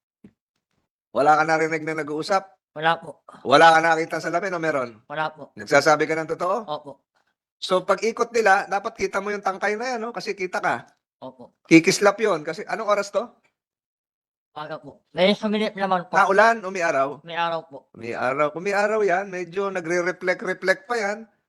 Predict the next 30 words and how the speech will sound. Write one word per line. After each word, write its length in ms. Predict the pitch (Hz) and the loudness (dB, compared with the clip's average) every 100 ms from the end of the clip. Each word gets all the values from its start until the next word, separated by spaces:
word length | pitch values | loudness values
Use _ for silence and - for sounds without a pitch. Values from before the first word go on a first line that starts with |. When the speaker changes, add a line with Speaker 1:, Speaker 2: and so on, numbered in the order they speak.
| _ _ _ - | _ _ _ -16
Speaker 1:
Pag 240 | 143 143 | -12 0
pagpasok 640 | 165 170 151 170 156 208 | 2 2 0 -2 -2 -6
yung 120 | 170 165 | -10 -6
sinag 320 | 170 165 165 | -6 -4 -6
nung 160 | 165 170 | -6 -4
araw 400 | 190 185 175 151 | 0 2 2 0
ay 80 | 156 | -4
na, 400 | 156 151 147 - _ _ _ _ | -4 -6 -8 -14 _ _ _ _
naaaninag 880 | - 147 160 156 170 190 180 185 214 _ _ _ _ _ _ - | 2 4 4 4 0 2 2 2 -2 _ _ _ _ _ _ -10
doon 160 | 135 | -8
sa 80 | 139 | -8
salamin, 480 | 143 170 170 160 143 | -8 -6 -4 -6 -6
nag-, 240 | 123 - - 127 | -12 -14 -14 0
may 160 | 135 | 2
reflection. 480 | 135 143 160 156 151 139 | 2 0 0 0 0 4
Wala. 160 | 160 160 - _ | 6 4 0 _
Speaker 2:
Wala 240 | 143 139 | -12 -12
po. 240 | 139 127 _ _ _ _ | -12 -18 _ _ _ _
Speaker 1:
Hindi 160 | 131 240 | 2 4
mo 80 | |
nakita 400 | 196 151 156 156 | 6 4 2 -2
si... 560 | 151 151 151 147 143 143 143 _ _ _ | -4 -2 -2 -2 -4 -6 -12 _ _ _
Si... 640 | - - 151 147 147 143 143 - _ 147 | -12 -6 -4 -2 -2 -2 -6 -12 _ -6
Anong 160 | 165 | 0
pangalan 320 | 196 190 190 | 4 4 4
mo 80 | 190 | 2
ulit? 160 | 202 240 - _ _ _ _ _ _ _ _ _ _ _ - | -2 -4 -8 _ _ _ _ _ _ _ _ _ _ _ -14
C 240 | 156 165 | -8 -4
O 160 | 160 165 | 0 4
one. 400 | 160 165 151 | 4 2 -4